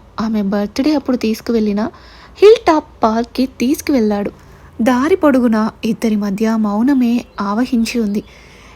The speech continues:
నివి మనసులో మాత్రం రకరకాల ఆలోచనల ప్రవాహం వెల్లువెత్తింది.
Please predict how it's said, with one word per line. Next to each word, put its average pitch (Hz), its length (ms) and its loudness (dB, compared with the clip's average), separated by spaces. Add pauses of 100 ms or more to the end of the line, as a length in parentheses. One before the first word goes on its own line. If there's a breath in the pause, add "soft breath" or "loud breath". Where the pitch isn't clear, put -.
(120)
నివి 285 300 4
మనసులో 302 420 2
మాత్రం 262 420 2
రకరకాల 262 640 -2
ఆలోచనల 254 580 -2
ప్రవాహం 247 600 -2
వెల్లువెత్తింది. 233 680 -2